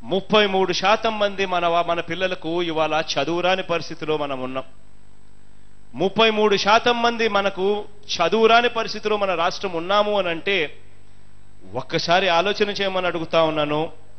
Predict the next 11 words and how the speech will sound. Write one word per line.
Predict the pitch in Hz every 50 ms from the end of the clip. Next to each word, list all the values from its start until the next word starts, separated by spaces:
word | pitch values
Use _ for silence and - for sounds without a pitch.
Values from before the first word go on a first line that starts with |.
| - - - - - - - - - - - - - - - - - - - -
పేదరికం | 175 175 196 196 202 202 202 202 - 185 170 170
అన్నది | 170 175 190 190 165 175
ఏ | 160 151 165 170
స్థానంలో | - - - 160 170 175 185 180 180 180 180
ఉన్నది | 170 165 165 165 165 156 151 165 160
అని | 156 160 160
ఒక్కసారి | 156 143 139 - - 135 - - 147 147 151 147
ఆలోచన | 139 135 135 135 - - 131
చేయమని | 131 - - 131 127 127 123
అడుగుతా | 123 113 117 117 - - 117 113
ఉన్నాను. | 113 113 113 110